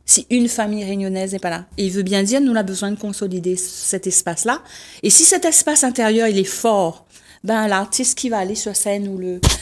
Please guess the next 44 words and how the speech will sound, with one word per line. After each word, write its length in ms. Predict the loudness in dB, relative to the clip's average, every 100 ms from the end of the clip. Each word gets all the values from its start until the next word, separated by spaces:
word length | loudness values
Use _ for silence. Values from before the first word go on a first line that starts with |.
| -8 -8
le, 240 | 0 0
le 140 | 0 -2
pilote 400 | -2 -2 -2 -2
qui 100 | -4
va 100 | -4
prendre 240 | -4 -8
son 160 | -8 -8
avion, 280 | -8 -6 -4
le 100 | -4
cuisinier 400 | -6 -6 -2 -2
qui 60 | -2
va 100 | -4
cuisiner, 380 | -4 -4 -2 -2
ben, 120 | -2
il 60 |
va 60 | -4
faire 140 | -6
de 60 | -8
bonnes 140 | -8
choses, 400 | -8 -10 -10 -10 -12 -18
je 80 | -18
pense. 380 | -16 -16 -18 -20 _ _ _
Et 100 | 2
m'a 160 | 4 4
toujours 340 | 2 0 2
dit, 260 | 2 2 2
hein, 140 | 0 -4 -12 -20 -20 -20 -20 -8
dans 160 | -4
mon 140 | -4 -4
parcours 360 | -4 -6 -6
d'artiste, 360 | -4 -4 -6 -6
m'a 120 | -6
toujours 300 | -8 -8 -8
dit, 160 | -4 -2
mais 140 | -2
veut 200 | -4 -6
réussir 400 | -2 -2 -2 -4
mon 120 | -4
parcours 300 | -6 -6 -6
d'artiste. 500 | -6 -6 -6 -6 -4
Réussir, 380 | 0 0 0 0
ça 100 | 0
veut 80 | -2
dire 180 | -4